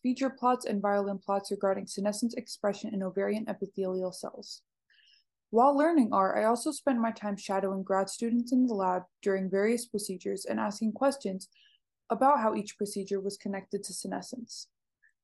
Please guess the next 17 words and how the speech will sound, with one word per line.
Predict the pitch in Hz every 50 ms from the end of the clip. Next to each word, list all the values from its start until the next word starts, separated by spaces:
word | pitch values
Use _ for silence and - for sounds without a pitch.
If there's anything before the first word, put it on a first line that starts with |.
| _ _ _ _ _ _
Throughout | - 277 311 330 320
the | 370
summer, | 330 - 247 220 214 214 208
I | - 214
also | 220 254 269 - 320 302
completed | - 277 262 254 247 233 220 214 208 -
trainings | - - 196 185 185 185 190 185 - -
on | - 214 202 202 202 202 -
proper | - 208 202 196 196 190
lab | 190 190 208 226 240 -
etiquette | - 233 226 233 226 - 240 240 -
and | 214 202 -
familiarized | - 202 202 214 226 233 240 247 262 254 254 -
myself | 254 247 233 - 233 233 226 -
with | 214 202
the | 208
setting. | - - - 196 - - - -